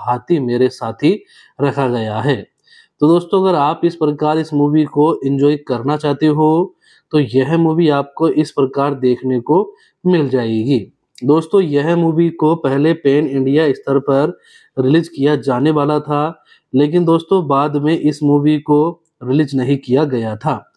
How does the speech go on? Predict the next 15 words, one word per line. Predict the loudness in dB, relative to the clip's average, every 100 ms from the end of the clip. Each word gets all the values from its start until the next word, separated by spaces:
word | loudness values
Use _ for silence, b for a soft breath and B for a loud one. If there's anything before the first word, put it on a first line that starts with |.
| b b b b -4
अब | -2
दोस्तों, | 2 0 0 -2
मैं | 0
आपको | 0 -2 -2 0
बता | 0 0 -2
दूं, | 0 0 0
अगर | 0 0 0
आप | -2 -2 -2
इस | -6 -4
मूवी | -2 0 2 0
को | -2 0 -2 0
एंजॉय | -2 2 0
करना | -2 -6 -2 -4
चाहते | -2 -4 0
हो, | 0 2 0 0 -8